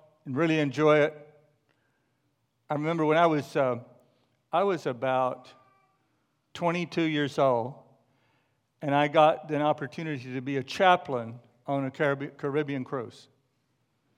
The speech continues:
So for fourteen days, I was the chaplain on this huge boat in I, it was during Easter. I remember it was during Easter 'cause I, I preached a Good Friday service and an Easter service.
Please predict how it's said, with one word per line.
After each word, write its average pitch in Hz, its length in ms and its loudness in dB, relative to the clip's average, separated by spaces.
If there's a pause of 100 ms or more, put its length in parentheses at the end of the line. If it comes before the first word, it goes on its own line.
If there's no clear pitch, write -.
(140)
So 165 100 -6
for 143 120 -4
fourteen 185 480 2
days, 127 420 0
I 147 100 4
was 147 240 2
the 139 80 -10
chaplain 127 560 -2 (1500)
on 139 300 -2 (340)
this 139 220 -4
huge 156 260 0
boat 139 360 4
in 127 400 -4 (260)
I, 139 260 -2 (260)
it 165 60 -4
was 160 160 -2
during 185 220 0
Easter. 170 300 -2
I - 20 0
remember 143 120 -4
it 156 40 -4
was 147 80 -8
during 147 180 -4
Easter 143 340 -6
'cause 123 200 -10
I, 139 220 -2 (320)
I 143 120 2
preached 156 440 -4
a 139 60 -2
Good 131 220 -4
Friday 175 340 4
service 139 680 -4
and 135 200 -2
an 156 100 -4
Easter 143 260 -4
service. - 480 -14